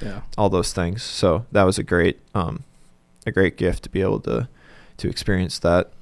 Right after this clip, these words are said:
Speaker 1: Yeah. How important would you say, um, authentic friendship is and just having for your discernment? 'Cause I,
Speaker 2: Um,
Speaker 1: I know you talked about, yeah, your, your friends you ma-, made here. How important is it to have those authentic friendships in your life?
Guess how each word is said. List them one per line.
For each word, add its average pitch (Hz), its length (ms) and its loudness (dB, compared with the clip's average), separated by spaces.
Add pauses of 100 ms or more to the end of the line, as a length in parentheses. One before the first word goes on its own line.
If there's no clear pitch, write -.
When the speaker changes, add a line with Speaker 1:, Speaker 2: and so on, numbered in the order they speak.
(240)
Speaker 1:
Yeah. 107 220 -4 (180)
How 135 160 0
important 131 360 -2
would 113 100 -4
you 107 80 -4
say, 107 380 -4 (320)
um, - 340 -16 (240)
authentic 110 520 -6
friendship 104 420 -8
is 92 320 -12
and 95 200 -14 (100)
just - 220 -14
having 107 340 -8
for 104 240 -10
your 101 120 -10
discernment? - 520 -20 (640)
'Cause 120 140 4
I, - 20 6
Speaker 2:
Um, 104 140 2
Speaker 1:
I 123 60 0
know 123 100 0
you 120 100 0
talked 113 260 -2
about, 107 200 -4
yeah, 110 100 -2
your, 107 260 -4 (320)
your 120 140 -6
friends 117 360 -4
you 117 60 -4
ma-, 110 200 -6
made 117 280 -6
here. 117 120 -6
How 120 120 -2
important 117 400 -4
is 110 100 -8
it 107 120 -10
to 110 80 -12
have 101 280 -8
those 101 260 -12
authentic - 440 -14
friendships 104 420 -14
in 95 140 -18
your 92 120 -16
life? - 320 -18